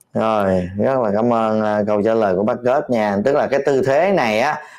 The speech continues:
ờ, mình tập những cái này nó giúp cho mình đưa về lại cái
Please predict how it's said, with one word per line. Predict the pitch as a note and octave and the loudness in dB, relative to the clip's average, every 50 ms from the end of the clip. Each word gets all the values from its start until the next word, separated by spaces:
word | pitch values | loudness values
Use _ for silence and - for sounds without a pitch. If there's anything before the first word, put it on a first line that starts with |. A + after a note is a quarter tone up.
| - | -6
ờ, | - A2+ A#2 A#2 | -2 -2 0 0
mình | A#2 A#2 A2 G#2+ G#2+ G#2 | 2 2 0 0 0 0
tập | G#2 G#2 G#2 - - - | -2 -2 -4 -8 -8 -4
những | A2 A2+ B2+ | -2 0 0
cái | D3 C#3 | 0 0
này | A#2 G#2 G#2 | 0 0 0
nó | G#2+ B2+ C#3 C#3+ | 0 0 0 0
giúp | D3 F#3+ F#4+ F#4+ | 0 0 0 0
cho | - C3+ | 0 0
mình | A#2+ A2 G#2 G#2 A#2+ | 0 0 2 2 2
đưa | B2 C3 C#3+ C#3+ C#3+ C#3 | 2 2 2 2 2 2
về | B2+ A#2 G#2+ G#2 G#2 G2+ G2 F#2+ G2 F#2 F#2 F2+ | 0 0 0 0 0 0 -2 -2 -2 -4 -4 -2
lại | F2+ F2 F2+ F#2+ G2+ | -2 -2 -2 -2 -2
cái | - A#2 B2 | -4 -4 -4